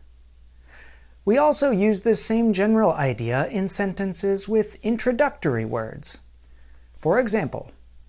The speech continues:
"By the way, who told you that?" "By the way, who told you that?"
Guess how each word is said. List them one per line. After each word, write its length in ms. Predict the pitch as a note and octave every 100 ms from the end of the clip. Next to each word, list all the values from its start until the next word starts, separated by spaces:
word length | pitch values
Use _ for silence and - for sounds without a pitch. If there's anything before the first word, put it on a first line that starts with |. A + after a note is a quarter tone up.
| - - - - -
"By 140 | G#2 G2+
the 100 | C3+
way, 480 | A#3 B3 A#2+ G2 - - - - - -
who 100 | C4+
told 300 | C#4 D4+ G#3
you 100 | C#3+
that?" 460 | G#2 G2 - - - - - - - - - - - - - - - - - - - - - - - -
"By 160 | A2+ G#2+
the 120 | D#3
way, 500 | B3 D4 A#3+ G#2 F2+ - - - - - -
who 100 | D4
told 300 | C#4+ C4+ C3+
you 100 | G#2+
that?" 340 | G2+ G2+ -